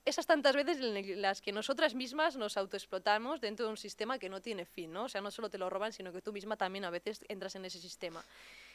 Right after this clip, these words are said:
Eh, más tarde, en, al final del capítulo, recuperaremos el tema de la infancia, aunque tú ya lo has recordado al principio, y cómo en numerosos libros en los que aparece como protagonista un niño o una niña o hay una mirada infantil,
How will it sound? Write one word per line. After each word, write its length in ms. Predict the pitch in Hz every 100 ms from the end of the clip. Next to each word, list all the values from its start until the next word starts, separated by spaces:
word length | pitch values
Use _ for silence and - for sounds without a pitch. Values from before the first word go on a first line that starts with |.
| - -
Eh, 160 | - 226
más 300 | 220 220 220
tarde, 360 | 262 262 254 294
en, 100 | 247
al 140 | 196
final 200 | - 196
del 120 | 214
capítulo, 320 | 269 262 277 254
recuperaremos 680 | 208 202 202 196 233 233
el 180 | 226 208
tema 280 | 220 220 208
de 80 | 202
la 100 | 196
infancia, 540 | 196 262 247 - 247
aunque 180 | 233 202
tú 80 | 208
ya 140 | 196
lo 40 | 190
has 180 | -
recordado 640 | 190 185 185 214 247 190 208 - - -
al 140 | 185
principio, 640 | 175 190 - 254 202 220 -
y 140 | 226
cómo 240 | 226 240
en 60 | 262
numerosos 420 | 247 220 214 247
libros 480 | 240 240 240 254 -
en 160 | 202 180
los 160 | 180
que 80 | -
aparece 320 | 170 180 185
como 120 | 214 214
protagonista 580 | 220 202 214 214 -
un 140 | 185 202
niño 320 | 208 196 180
o 80 | 185
una 180 | 190 190
niña 300 | 226 240 175
o 80 | 190
hay 140 | 196
una 160 | 202 185
mirada 260 | 190 196
infantil, 560 | 202 202 190 202 262